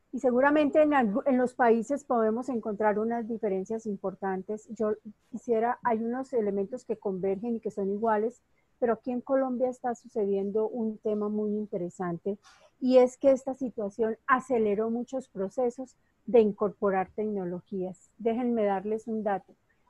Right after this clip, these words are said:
En Colombia, la primera maestría virtual fue hace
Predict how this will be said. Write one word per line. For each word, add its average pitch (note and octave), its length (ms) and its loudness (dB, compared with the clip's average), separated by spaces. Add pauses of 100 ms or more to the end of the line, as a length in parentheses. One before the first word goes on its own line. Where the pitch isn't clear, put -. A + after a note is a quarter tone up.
(220)
En B3+ 260 6
Colombia, C4 720 4
la A#3+ 240 -2
primera A#3+ 720 -2
maestría A#3 720 -2
virtual A3+ 520 0
fue A#3 220 2
hace A#3 360 -2